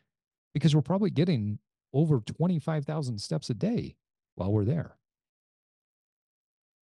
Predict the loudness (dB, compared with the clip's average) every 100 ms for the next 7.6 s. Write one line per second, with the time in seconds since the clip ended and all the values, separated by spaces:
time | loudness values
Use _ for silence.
0 | _ 0 2 0 -4 _ _ _ _ _
1 | -6 -4 -2 2 2 0 -2 0 0 -2
2 | -4 -12 -14 _ _ _ _ _ -2 2
3 | 2 2 0 0 -2 -10 -20 -20 _ _
4 | _ _ _ _ -4 -4 -6 -10 -20 -20
5 | _ _ _ 2 4 4 4 2 0 -2
6 | _ _ _ _ _ 4 4 4 -2 _
7 | -2 -2 0 -2 -2